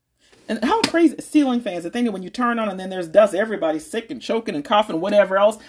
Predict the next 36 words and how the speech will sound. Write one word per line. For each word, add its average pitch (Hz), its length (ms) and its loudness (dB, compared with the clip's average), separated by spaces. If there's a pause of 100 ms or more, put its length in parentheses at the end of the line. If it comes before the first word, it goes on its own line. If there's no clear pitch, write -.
(200)
Like, 220 320 -2
things 302 220 2
that 262 180 0
can 240 140 2
actually 254 420 0
create 240 400 -4
a 202 60 2
better 247 440 -2
atmosphere 226 600 -4
for - 280 -4
us 214 360 4 (340)
in 220 140 0
our 220 200 -2
own 240 300 2
homes. 233 520 2 (1040)
Because 247 260 6
it's 294 140 4
never 277 340 6
just 233 280 0
about 202 280 4
us, 220 260 4
ever. 214 280 4
God 254 260 2
ain't 269 160 0
thinking 247 240 0
about 202 280 2
just 165 340 0
us. 202 240 2
He's 302 200 4
thinking 233 300 -6
about 202 300 4
our 208 160 2
relationships 208 840 -2
and 202 100 -4
our 214 100 2
connections. 170 800 -4